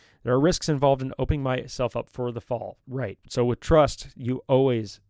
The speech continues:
no matter what level of trust it is, even if it's asking somebody to take out the trash, the,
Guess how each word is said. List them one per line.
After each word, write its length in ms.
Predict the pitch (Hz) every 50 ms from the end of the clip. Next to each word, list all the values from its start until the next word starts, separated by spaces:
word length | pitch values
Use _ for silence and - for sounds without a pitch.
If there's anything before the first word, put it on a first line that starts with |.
| _ _ _ _ -
no 160 | 110 117 123
matter 240 | 123 131 127 120 117
what 240 | 110 127 135 - 131
level 240 | 127 131 127 123 120
of 80 | -
trust 280 | - - 127 120 - -
it 60 | 117
is, 160 | 127 123 107
even 200 | 123 127 113 120
if 120 | 120 - -
it's 260 | 113 - - - - _ _ _ _ _ _ _ _ _ _ -
asking 400 | 123 123 131 - - 131 127 113
somebody 420 | - - 127 123 123 120 117 117 101
to 400 | - 123 117 107 107 104 101 - _ _ _ _ _ _ _ _ _ _ _ _ _ _ _ _ _ _ _ _ _ _ _ _ _ _ _ _ _ _ _ _ _ _ _ _ _ _ _ _ _ _ _ _ _ _ _
take 240 | - - 139 135 -
out 140 | 143 135 -
the 80 | 127 117
trash, 580 | - 139 139 131 127 107 90 - - - - - - _ _ _ _ _ _ _ _ _ _ _ - - _ _ _ _ _ _ _ _ _ _ _ _ _ _ _ - - _ _ _ _ _ _ _ -
the, 180 | 127 120 120